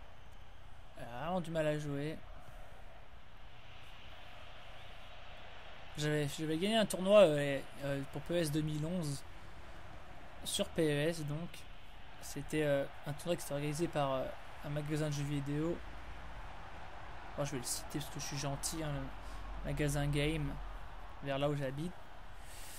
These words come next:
Et on était quand même pas mal de participants. J'ai gagné la finale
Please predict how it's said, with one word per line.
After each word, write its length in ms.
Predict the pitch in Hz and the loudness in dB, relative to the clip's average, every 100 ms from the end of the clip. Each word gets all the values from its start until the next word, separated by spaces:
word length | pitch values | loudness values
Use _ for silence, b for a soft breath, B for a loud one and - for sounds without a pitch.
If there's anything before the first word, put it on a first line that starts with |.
| B B B B - | B B B B 4
Et 80 | 175 | 8
on 80 | 208 | 8
était 180 | 208 | 6
quand 140 | 202 190 | 6 8
même 140 | 180 | 8
pas 120 | 151 | 6
mal 140 | 196 208 | 6 8
de 80 | 196 | 4
participants. 760 | 180 - - - 151 180 190 | 2 -2 -2 0 0 2 4
J'ai 140 | 147 | 4
gagné 240 | 143 143 160 | 2 0 2
la 120 | 143 | 2
finale 480 | - 147 135 156 | 0 -4 -2 -2